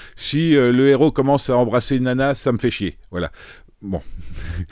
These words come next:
Oui, je suis pas du tout dans les trucs romantiques, euh, mais il y a pas de problème, hein, c'est juste une affaire de goût, c'est pas du tout, euh, blâmable, hein. Donc, euh, voilà, j'ai fait, je, j'ai résolu soixante-six problèmes, euh, sur les trente-trois, et j'en ai onze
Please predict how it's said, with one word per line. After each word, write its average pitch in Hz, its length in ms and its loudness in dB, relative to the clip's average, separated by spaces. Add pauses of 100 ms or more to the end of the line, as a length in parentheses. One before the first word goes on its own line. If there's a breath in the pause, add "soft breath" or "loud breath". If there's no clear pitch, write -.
(180 loud breath)
Oui, 131 100 4
je 139 140 2
suis 131 120 -2
pas 147 120 2
du 147 120 2
tout 143 120 -2
dans 127 80 0
les 117 80 0
trucs 117 180 -6
romantiques, 104 480 -4
euh, 98 80 4
mais 104 240 4
il - 20 4
y 104 60 6
a 95 40 2
pas 98 120 0
de - 40 -14
problème, 131 280 0
hein, 123 240 2
c'est 107 200 0
juste 135 200 -2
une 123 100 -2
affaire 107 220 0
de 113 100 2
goût, 156 160 -2
c'est 127 140 -4
pas 117 160 -2
du 110 140 -4
tout, 135 260 2
euh, 98 380 2
blâmable, 101 460 0
hein. 98 80 -6 (400 loud breath)
Donc, 123 280 6
euh, 117 100 6
voilà, 117 240 6
j'ai 104 140 -2
fait, 107 400 0
je, 107 180 -2
j'ai 110 180 -2
résolu 123 360 4
soixante-six 139 480 0
problèmes, 127 460 2
euh, 110 420 2
sur 110 300 -2
les 107 120 0
trente-trois, 101 460 -2
et 98 180 0
j'en 101 200 -2
ai 107 80 2
onze 151 320 -2